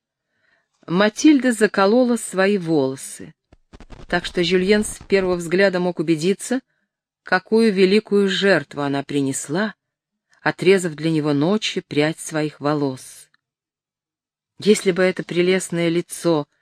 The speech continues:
можно было чем-нибудь испортить, то Матильда почти добилась своего. Вся правая сторона ее прекрасных пепельно-белокурых волос была отрезана кое-как,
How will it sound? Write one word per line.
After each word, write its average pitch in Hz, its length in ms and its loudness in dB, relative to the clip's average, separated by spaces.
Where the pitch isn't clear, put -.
можно 170 240 -4
было 160 200 -2
чем-нибудь 160 520 -4
испортить, - 1000 -6
то 170 120 -2
Матильда 208 480 0
почти 214 400 0
добилась 170 500 0
своего. 151 520 -2
Вся - 220 0
правая 214 360 2
сторона 190 440 2
ее 156 180 0
прекрасных 156 680 -2
пепельно-белокурых 147 1040 -4
волос 165 540 -4
была 160 300 -2
отрезана 160 500 -4
кое-как, 175 800 -4